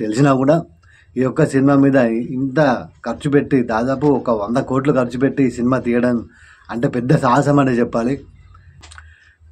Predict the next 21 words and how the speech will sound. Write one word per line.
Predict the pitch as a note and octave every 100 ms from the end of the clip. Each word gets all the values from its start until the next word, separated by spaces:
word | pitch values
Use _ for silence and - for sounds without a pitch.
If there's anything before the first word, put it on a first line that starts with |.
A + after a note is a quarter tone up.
| -
చాలామంది | A#2+ E3 E3 E3 E3 C#3+ A#2 - _ _ _ -
అనుకుంటుండొచ్చు | A#2+ B2+ D3+ C#3+ C#3 C3 B2+ D#3 C#3 C3+ - _ A#2+
మంచు | B2 C3+
విష్ణుకి | C#3+ D3 C#3
అంత | B2 B2
మార్కెట్ | B2 B2 B2+ A#2+
లేదు, | B2 C#3 B2+
సినిమా | B2+ B2+ B2
తీస్తే | A#2+ A#2+
workout | A2+ - A#2 A2+
అవుతుందా | G#2 A2 A2
లేదా | G#2+ G#2+ G#2
అని. | C3+ - _ _ _ _ _ -
కానీ | B2 B2
అక్కడ | A#2 B2 A#2
ఒక | G2 A#2
పెద్ద | A2+ B2 B2+
cutout | - B2 B2 A#2
ఉంది, | A2+ A#2+
వెయ్యి | A2+ A#2+
కోట్ల | A#2 A2+